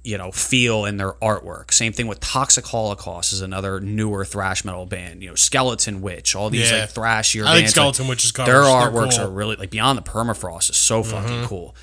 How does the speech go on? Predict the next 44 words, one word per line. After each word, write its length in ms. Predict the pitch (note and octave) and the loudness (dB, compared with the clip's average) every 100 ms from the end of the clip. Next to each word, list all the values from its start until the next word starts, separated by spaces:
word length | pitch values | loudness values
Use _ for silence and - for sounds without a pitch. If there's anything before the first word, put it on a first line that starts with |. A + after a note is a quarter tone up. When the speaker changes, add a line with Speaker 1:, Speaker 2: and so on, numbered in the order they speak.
| - - - | -20 -20 -4
Speaker 1:
Um, 300 | G#2+ G2 G2 | -2 0 0
but 100 | B2 | 2
some 160 | - E3 | 4 4
of 80 | F3+ | 6
my 120 | E3 | 4
favorites 540 | - C#3 C#3 B2+ A2+ | 4 4 6 4 2
of 100 | G#2 | 0
the 60 | F#2+ | -4
death 300 | G#2 G#2 G#2+ | -2 -2 -2
metal, 200 | G2 G2+ | -4 -2
you 100 | G2+ | -2
mentioned 320 | G2+ G2+ G2+ | -4 -4 -2
Death, 240 | G2 F#2+ | -2 0
so 180 | - F#2 | -2 -2
I'll 120 | F#2 | -4
just 140 | F#2 F2+ | -2 -2
say, 120 | F#2+ | -2
like, 160 | F#2 F#2+ | -4 -2
Leprosy 560 | G2+ G2+ G2 - F#2 | -2 -2 0 0 0
is 100 | F2+ | -8
my 120 | F#2 | -8
all-time 380 | F2+ F2+ - F2+ | -8 -8 -10 -10
favorite. 540 | F2 F2+ F2+ D#3+ E3 - - - _ _ _ - | -10 -10 -10 -10 -10 -14 -20 -20 _ _ _ -2
Huge 260 | B2 C3+ C3+ | 4 4 6
fan 200 | C#3+ C3 | 4 4
of 100 | G#2 | 4
black 320 | A2 G#2+ - | 4 4 4
metal 220 | A2+ A#2 | 2 2
'cause 160 | G#2+ F#2+ | 0 -4
black 380 | G#2 G2 G2+ A2+ | -4 -2 -2 -2
metal 300 | G#2+ G#2+ G#2 | 0 -2 -6
uses 480 | A#2+ G#2 G2 G#2 G2 | -8 -4 0 0 -2
a 60 | F#2+ | -6
lot 400 | G2 G2 G2 G2+ | -6 -2 0 -2
of 260 | G2 F#2+ - - _ _ - | -4 -8 -14 -20 _ _ -8
older, 300 | G2 G#2 G2+ F#2 | -4 -2 -2 -4
like, 160 | F2 - | -8 -12
artwork. 640 | F#2+ F2 G2+ G#2 G#2+ - - - _ _ G#2 | -10 -10 -4 -2 -2 -6 -20 -20 _ _ -8
Like, 160 | F#2 | -2
Burzum 360 | A2 A2+ A#2+ A2 | 2 4 2 0
just 140 | G2+ | -2
has 120 | G2+ | -4
really 460 | F2 G2 G2 G2 F#2 | -6 -6 -6 -6 -6
just 360 | E2+ E2+ - | -6 -2 -2